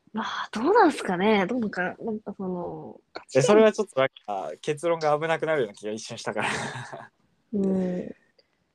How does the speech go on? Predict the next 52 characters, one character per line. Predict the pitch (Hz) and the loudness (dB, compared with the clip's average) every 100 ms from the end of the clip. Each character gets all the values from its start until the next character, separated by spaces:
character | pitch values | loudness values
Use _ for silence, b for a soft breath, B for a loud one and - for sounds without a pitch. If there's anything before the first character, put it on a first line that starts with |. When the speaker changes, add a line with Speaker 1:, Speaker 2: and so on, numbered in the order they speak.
| - | -6
Speaker 2:
結 | 139 | 0
論 | 165 165 | 2 6
が | 147 | 6
エ | 143 | 6
ヌ | 156 | 2
エ | 156 | -2
フ | 151 | 2
エ | 151 | 2
ー | 147 | 2
す | 147 | 2
ぎ | 147 | 0
る | 120 | 0
状 | 107 | 0
態 | 107 107 | -4 -4
に | |
な | 101 | -4
る | 101 | -6
か | 98 | -8
も | 90 95 | -10 -12
し | 104 | -10
れ | |
な | 95 | -8
い | |
っ | 92 | -8
て | 107 | -6
一 | |
瞬 | - 92 | -6 -8
思 | 95 | -10
っ | |
た、 | - | -12
今 | 87 | -14
の。 | - _ _ b b b | -18 _ _ b b b
Speaker 1:
う | 202 196 185 175 175 | 0 2 2 0 -4
ん。 | - - _ _ b b b | -8 -14 _ _ b b b
エ | - 208 | 4 8
ヌ | 214 | 8
エ | 214 | 8
フ | 226 | 6
エ | |
ー | 208 | 4
す | - | 4
ぎ | 190 185 | 2 2
る | 151 | 2
わ。 | 123 - - _ _ _ _ _ _ - | -2 -6 -12 _ _ _ _ _ _ -6
Speaker 2:
う | 113 | -4
ん。 | 101 80 - _ _ - _ _ _ _ _ _ - | -4 -6 -16 _ _ -20 _ _ _ _ _ _ -4
な | 123 | 0
ん | 139 | 4
か、 | 110 80 - B B B B B _ _ _ _ _ _ _ _ _ _ _ _ _ | 6 4 0 B B B B B _ _ _ _ _ _ _ _ _ _ _ _ _
い | 170 | -2
や | 190 196 196 | 0 2 4
ー。 | 196 | 2